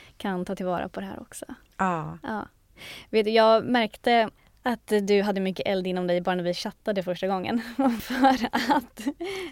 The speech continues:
Speaker 1: du var väldigt drag på sak. Och det är många personer som har mer pitta inom sig.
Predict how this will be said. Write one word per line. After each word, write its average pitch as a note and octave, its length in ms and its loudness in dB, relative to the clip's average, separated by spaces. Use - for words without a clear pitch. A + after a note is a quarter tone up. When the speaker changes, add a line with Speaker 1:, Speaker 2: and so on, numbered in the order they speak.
Speaker 1:
du C4 160 0
var D#4 140 6
väldigt C4+ 360 8
drag A#3 280 4
på B3 100 4
sak. - 520 0
Och B3 160 4
det C#4+ 120 6
är E4+ 240 4
många G3 320 2
personer F3+ 400 -4
som F#3 140 -4
har A#3 400 0
mer F#3 260 -2
pitta - 420 -8
inom - 300 -8
sig. - 220 -6